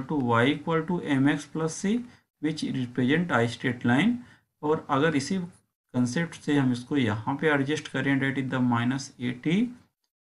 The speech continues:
plus U, इसका मतलब एक स्ट्रेट लाइन ग्राफ बनने वाला है। अगर हम वर्टिकल एक्सिस पे वेलोसिटी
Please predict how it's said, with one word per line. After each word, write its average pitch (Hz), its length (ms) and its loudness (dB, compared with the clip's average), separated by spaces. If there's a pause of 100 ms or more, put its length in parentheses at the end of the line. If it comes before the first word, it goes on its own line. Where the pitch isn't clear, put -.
(540)
plus 160 260 -2 (220)
U, 101 180 2 (520)
इसका - 200 -8
मतलब 156 200 0
एक 151 220 -4
स्ट्रेट 160 340 -4
लाइन 147 280 4
ग्राफ 117 260 2
बनने 113 260 4
वाला 110 220 2
है। 175 140 -2
अगर 165 160 -2
हम 165 140 -2
वर्टिकल 135 420 0
एक्सिस 131 340 -2
पे 135 140 -4
वेलोसिटी 113 600 -2